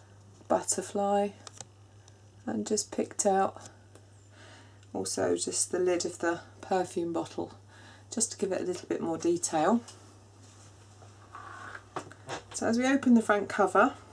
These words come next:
I'll move that over so you can see it all, and I'm just gonna zoom out a little bit, whoops,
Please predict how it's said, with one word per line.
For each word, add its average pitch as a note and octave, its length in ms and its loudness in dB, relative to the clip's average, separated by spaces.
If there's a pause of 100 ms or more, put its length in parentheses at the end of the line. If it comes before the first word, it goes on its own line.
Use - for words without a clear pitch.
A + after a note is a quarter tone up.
(2000)
I'll - 100 2 (1500)
move F#3+ 280 -6
that - 120 -10
over F3 260 -8
so F#3 160 -8
you F3+ 160 -4
can F3+ 180 -12
see F3+ 300 -6
it F3+ 80 -8
all, A#3 240 0
and A3+ 80 2
I'm F#3+ 80 -2
just G3 240 -4
gonna G3 220 -2 (2500)
zoom F#3 320 2
out F3+ 260 -2
a F3 40 -2
little F3 240 -6
bit, G#3+ 240 0
whoops, - 460 -4